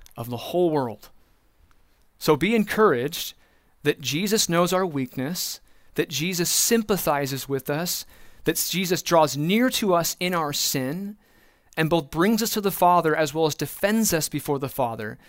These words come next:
And although we still sin, we righteously stand in Christ, sealed until the day of redemption. But what I'm talking about here is ongoing, habitual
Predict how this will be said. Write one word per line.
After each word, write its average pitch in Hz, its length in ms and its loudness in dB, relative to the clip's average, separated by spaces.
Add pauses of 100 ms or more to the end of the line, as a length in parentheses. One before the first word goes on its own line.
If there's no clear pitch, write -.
(320)
And 151 100 4
although 190 420 6
we 190 220 2
still 185 280 2
sin, 170 480 0
we 175 140 0
righteously 196 760 0
stand 165 440 -2
in 185 240 -4
Christ, 131 540 -4 (240)
sealed 147 720 0 (320)
until 165 200 -2
the 156 60 -2
day 139 200 -2
of 139 80 -2
redemption. 143 640 -4 (1600)
But 160 100 4
what 180 80 6
I'm 165 80 4
talking 214 400 0
about 123 300 -4
here 180 520 -6 (920)
is 156 220 0
ongoing, 147 720 -2 (460)
habitual 147 760 -2